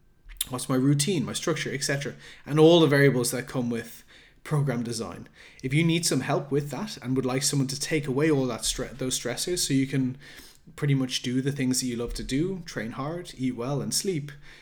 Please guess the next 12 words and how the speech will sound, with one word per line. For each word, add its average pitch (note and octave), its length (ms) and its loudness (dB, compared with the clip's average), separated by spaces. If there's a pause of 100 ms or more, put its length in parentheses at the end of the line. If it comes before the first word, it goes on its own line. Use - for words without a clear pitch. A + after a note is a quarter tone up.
(240)
then B2+ 160 -2
online D3+ 300 0
coaching C3+ 320 0
might B2 220 -2
be B2 200 0
a, G#2+ 300 -4
a A#2 60 -8
really C#3 400 4
good B2 180 -2
idea A2 380 -6
for - 180 -10
you. G2 220 -14